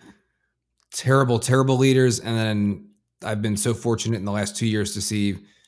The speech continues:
I would argue, some of the best leaders that the U S Army has to offer. So definitely seen 'em all and have definitely learned a lot from the terrible and then the very good ones.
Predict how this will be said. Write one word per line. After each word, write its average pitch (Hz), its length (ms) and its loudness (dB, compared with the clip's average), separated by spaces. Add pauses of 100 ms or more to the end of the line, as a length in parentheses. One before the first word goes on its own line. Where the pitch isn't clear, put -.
(160)
I 117 100 0
would 117 100 2
argue, 107 240 -2
some 123 180 -2
of 107 120 -2
the 104 60 -2
best 107 280 -2
leaders 104 440 0
that 104 160 -4
the 101 80 -4
U 104 160 -2
S - 140 -6
Army 98 220 -2
has 92 220 -6
to 87 80 -10
offer. 82 360 -8
So 87 440 -8 (500)
definitely 135 280 2
seen 135 200 2
'em 120 120 4
all 117 240 4
and 107 160 -2
have 101 300 -4
definitely 113 400 -2
learned 104 400 0
a 92 100 -8
lot 101 380 -2
from 95 580 -6 (100)
the 98 100 -8
terrible 113 580 0
and 101 140 -2
then 95 120 -2
the 95 60 -4
very 98 220 -4
good 92 180 -6
ones. 82 300 -12